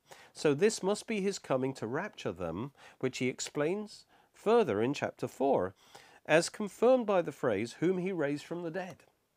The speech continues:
For it's on the basis of Christ's resurrection for, that we receive the transformation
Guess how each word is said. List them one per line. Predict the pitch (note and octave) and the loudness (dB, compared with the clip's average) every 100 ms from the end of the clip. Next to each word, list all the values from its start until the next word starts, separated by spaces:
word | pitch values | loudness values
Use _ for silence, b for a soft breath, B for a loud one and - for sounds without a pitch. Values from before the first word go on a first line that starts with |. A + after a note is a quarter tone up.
| _ b b b b b b b | _ b b b b b b b
For | - B2+ | 6 6
it's | C3 - | 6 2
on | - E3 | 0 0
the | A3 | 0
basis | F#3+ C3+ C3+ - C#3 | 0 -2 -2 -6 -12
of | C3 | -12
Christ's | - C3+ B2 - | -4 -4 -4 -6
resurrection | A2+ C#3+ F3 D3+ D#3 F#3 - C3+ | -4 -4 -2 -2 -2 -4 -4 -6
for, | - D3+ - | -6 -10 -4
that | C3+ C#3 | -2 0
we | D3 G#3 | 0 -2
receive | A3 - - E2 F2 G2+ b b b | -4 -8 -8 -8 -10 -12 b b b
the | A2 | -10
transformation | - - D#3 - C3+ C3 B2+ - G#2+ | -6 -4 -4 -4 -6 -4 -6 -4 -6